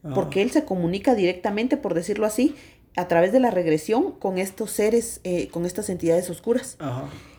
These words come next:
Speaker 2: Pero él está protegido por su gen luz. Gen luz, eh, traducir, traduciéndolo es como decir nuestro ángel de la guarda.
Speaker 1: Ok.
Speaker 2: ¿Verdad?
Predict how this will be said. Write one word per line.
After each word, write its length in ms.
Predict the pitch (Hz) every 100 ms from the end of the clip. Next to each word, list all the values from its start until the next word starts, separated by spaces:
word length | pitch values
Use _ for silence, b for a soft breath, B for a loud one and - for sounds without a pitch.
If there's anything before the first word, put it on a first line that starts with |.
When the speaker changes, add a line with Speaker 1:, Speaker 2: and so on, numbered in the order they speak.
| -
Speaker 2:
Pero 200 | - 190
él 80 | 208
está 240 | 254 262 262
protegido 560 | 262 180 - 247 311
por 140 | - 185
su 180 | - 160
gen 320 | 202 190 185
luz. 340 | 240 294 - b b b
Gen 420 | - 254 254 262 254
luz, 380 | 339 403 - - - -
eh, 240 | 208 190 185
traducir, 800 | 180 175 175 - 240 285 294 285 -
traduciéndolo 540 | 196 180 226 277 262
es 100 | 254
como 220 | 254 226
decir 300 | 170 170 233
nuestro 340 | 220 202 196 196
ángel 220 | 226 233
de 60 | 185
la 80 |
guarda. 340 | 160 202 233 -
Speaker 1:
Ok. 200 | 143 131 127 127 - _
Speaker 2:
¿Verdad? 320 | 175 165 208